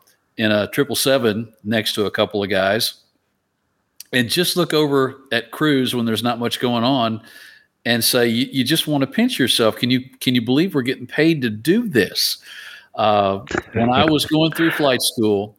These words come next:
and I did my first couple of fam flights, I was hooked. I absolutely fell in love with flying, and it's been a passion ever since then.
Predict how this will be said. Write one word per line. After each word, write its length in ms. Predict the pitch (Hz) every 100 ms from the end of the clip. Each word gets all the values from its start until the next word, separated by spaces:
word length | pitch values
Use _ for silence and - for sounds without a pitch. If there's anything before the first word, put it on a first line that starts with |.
| -
and 160 | 113
I 120 | 110 110
did 180 | 120
my 140 | 110 107 -
first 240 | 117 -
couple 260 | 127 113 120
of 100 | -
fam 280 | 127 123
flights, 560 | 110 104 92 92 - - - - _
I 120 | 113
was 200 | 127 107
hooked. 400 | - 110 - - - _ _ -
I 360 | 104 117 123 -
absolutely 720 | 107 110 107 - 101 101 101
fell 340 | - 104 98
in 60 | 98
love 240 | 92 90
with 140 | 90 87
flying, 580 | - 92 90 90 87 92
and 360 | 95 92 90 90
it's 240 | - 98 -
been 160 | 107
a 60 | 90
passion 640 | - - 113 110 - 95 90
ever 200 | 98 92
since 380 | 90 - 101 -
then. 300 | 92 82 85